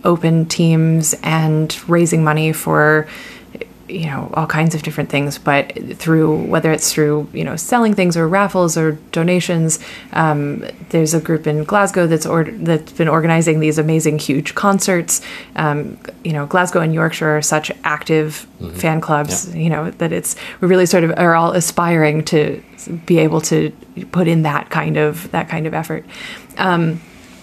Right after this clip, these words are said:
Speaker 1: you know, I think it is interesting when you look around, and particularly, I think Miriam was sort of talking about this too, that with the political climate right now in this country and in so many countries, that it's so sort of scary and dangerous, that there's,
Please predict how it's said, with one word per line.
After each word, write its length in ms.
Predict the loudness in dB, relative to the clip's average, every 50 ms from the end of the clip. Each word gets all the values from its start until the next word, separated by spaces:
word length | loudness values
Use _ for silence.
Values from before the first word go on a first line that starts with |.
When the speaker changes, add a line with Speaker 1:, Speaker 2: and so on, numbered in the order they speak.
| -20 -10 -2 2
Speaker 1:
you 80 | 4
know, 60 | 4
I 60 | 4 4
think 160 | 4 4 4
it 100 | 6 4
is 140 | 4 4 4
interesting 420 | 2 4 2 2 2 2 2 2
when 140 | 2 2 4
you 160 | 4 2 2
look 200 | 2 0 0 0
around, 400 | -2 0 0 2 2 0 0 0
and 240 | 0 0 0 0 -2
particularly, 420 | -2 -2 -2 0 2 2 2 2
I 40 | 2
think 160 | 2 2 2
Miriam 280 | 4 4 4 4 4 2
was 140 | 2 0 0
sort 160 | 2 0 0
of 80 | 2
talking 260 | 0 -2 -2 0 0 0
about 160 | -2 -2 -2
this 120 | -4 -2
too, 180 | 0 0 2 2
that 120 | 2 0 0
with 160 | -2 -2 -2
the 80 | -2
political 500 | -2 0 0 2 2 2 2 0 0 -2
climate 420 | -2 0 0 2 4 4 2 2 2
right 180 | 0 0 0 2
now 180 | 2 2 2 2
in 120 | 2 0
this 180 | 0 0 -2 0
country 440 | 0 0 0 0 0 0 2 2 2
and 160 | 2 0 0
in 300 | 0 0 0 0 -2 -6 -6
so 160 | -4 -2 -2
many 240 | 2 2 2 2 0
countries, 460 | -2 -4 -4 -2 -2 -2 -2 -2 -4 -6 -10 -12 -12 -12 -14 -14 -16 -10 -4
that 140 | -2 -2 -2
it's 180 | -2 -4 -4 -4
so 540 | -4 -2 -2 0 0 2 2 2 0 -2 -6 -10
sort 240 | -10 -6 -4 -4 -2
of 100 | -2 -4
scary 400 | -4 0 0 2 4 4 4 2
and 140 | 2 0 2
dangerous, 500 | 2 2 4 4 2 0 0 -2 -4 -6 -10 -14 -18 -20 -16 -4
that 260 | -2 -2 -2 -2 -6 -2
there's, 600 | 2 2 4 4 4 2 2 0 -2 -4 -6